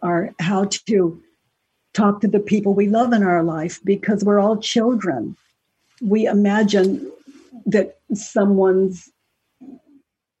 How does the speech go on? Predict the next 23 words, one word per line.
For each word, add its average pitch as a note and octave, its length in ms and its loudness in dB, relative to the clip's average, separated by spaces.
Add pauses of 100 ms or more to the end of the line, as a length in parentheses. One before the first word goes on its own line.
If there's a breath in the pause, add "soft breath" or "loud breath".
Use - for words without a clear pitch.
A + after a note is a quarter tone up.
(2000)
you G3+ 120 2
know, F3+ 120 4
people F3 300 2
can F3+ 180 0
find E3+ 240 2
their E3 140 4
own B3+ 180 2
scenario D#3 680 0
of D#3+ 140 -2
the E3+ 60 2
monster D#3+ 500 0
under D#3 220 0
the D#3 120 -4
bed. C#3 320 -4
It's D#3+ 160 -4
whatever F3 460 0
it F3 160 0
is B3+ 240 0
in F3 120 2
life D#3+ 320 0
that F3+ 160 -2
we're E3 140 -2
fearing. A#3+ 500 -6